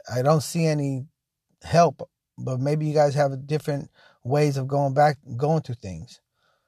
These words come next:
Now, mind you, real quick too, is that I did leave a message with U C S D trying to find out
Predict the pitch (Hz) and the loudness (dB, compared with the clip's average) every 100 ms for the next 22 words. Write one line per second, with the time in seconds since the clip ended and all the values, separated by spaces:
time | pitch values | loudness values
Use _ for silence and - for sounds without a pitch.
0 | _ _ _ 170 156 117 135 175 165 143 | _ _ _ 4 4 4 2 2 2 -2
1 | 123 127 165 - 165 147 _ 190 175 143 | -4 4 2 4 2 0 _ 0 0 -2
2 | - _ _ _ - 143 147 143 135 147 | -8 _ _ _ -6 0 4 4 4 2
3 | 170 160 160 147 151 156 156 135 139 139 | 2 2 0 0 2 2 0 -6 -4 -4
4 | 139 143 - 143 127 147 147 139 139 131 | -4 -6 -2 -2 -2 -4 -4 -2 -2 0
5 | - 139 143 131 120 | 0 2 2 0 0